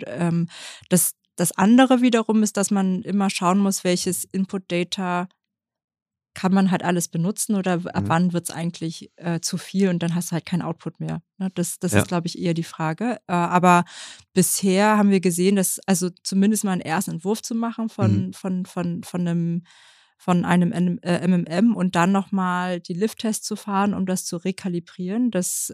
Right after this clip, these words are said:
Speaker 1: äh, funktioniert weitaus besser, als dich blind auf dein Attributionsmodell zu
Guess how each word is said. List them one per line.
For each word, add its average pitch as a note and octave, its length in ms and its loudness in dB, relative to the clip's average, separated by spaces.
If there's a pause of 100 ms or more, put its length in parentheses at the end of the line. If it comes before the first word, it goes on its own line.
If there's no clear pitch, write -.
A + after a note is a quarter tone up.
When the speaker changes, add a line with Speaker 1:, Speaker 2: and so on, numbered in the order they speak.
Speaker 1:
äh, F3+ 420 -2 (100)
funktioniert F#3 400 2
weitaus F3+ 320 2
besser, F#3 300 -2
als E3 320 -4 (180)
dich F3 220 -6
blind F#3 280 2
auf E3 200 -6
dein E3+ 160 -4
Attributionsmodell F3 840 -4
zu F3 360 -4